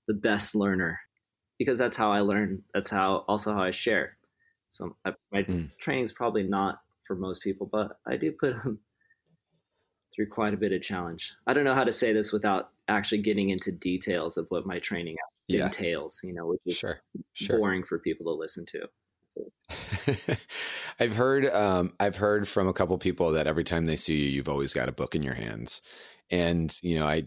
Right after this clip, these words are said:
Speaker 2: I totally, I, just in watching you from a distance, I've seen your journey and movement grow. I think that there's some times where we teach yoga, and I think there are other times that we teach movement. In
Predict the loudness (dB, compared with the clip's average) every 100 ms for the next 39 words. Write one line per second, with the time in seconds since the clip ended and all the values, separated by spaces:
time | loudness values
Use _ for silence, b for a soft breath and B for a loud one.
0 | -2 -2 0 2 2 4 2 0 -2 -4
1 | -4 -4 0 0 2 0 0 0 0 -2
2 | -2 -2 -2 0 0 0 0 0 0 0
3 | 2 2 2 -2 -2 0 0 0 0 2
4 | 0 0 0 0 0 -2 -4 -2 2 4
5 | 4 2 0 -4 0 0 2 0 0 0
6 | 0 0 0 -2 0 2 2 4 4 2
7 | 2 0 0 0 0 0 0 0 0 -2
8 | -4 -4 -4 -4 -2 -2 -2 -6 -8 B
9 | B B B B B 0 2 2